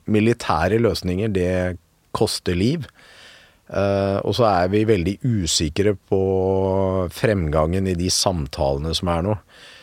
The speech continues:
Så langt så har vi ikke sett at det har hatt noe innvirkning på den militære konflikten. Men ofte er det slik at når den militære situasjonen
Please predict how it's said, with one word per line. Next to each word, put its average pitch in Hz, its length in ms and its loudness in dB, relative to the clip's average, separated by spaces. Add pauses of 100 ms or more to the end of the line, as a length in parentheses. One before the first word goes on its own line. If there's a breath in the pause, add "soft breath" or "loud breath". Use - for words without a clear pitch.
(120 loud breath)
Så - 220 0 (100)
langt 127 240 2
så 123 140 2
har 98 80 4
vi 85 100 0
ikke 101 140 0
sett - 260 -2
at 95 140 -2
det 90 100 -2
har 92 140 -2
hatt - 140 -10
noe 95 120 -2
innvirkning 82 760 -4
på 92 100 -2
den 85 160 -2
militære 82 960 -2
konflikten. 98 600 -6 (520 loud breath)
Men 110 140 0
ofte 139 220 2
er 139 120 4
det 110 160 2
slik 98 260 0
at 98 180 0 (180)
når 98 240 0
den 101 120 0
militære 92 600 0
situasjonen 92 800 -2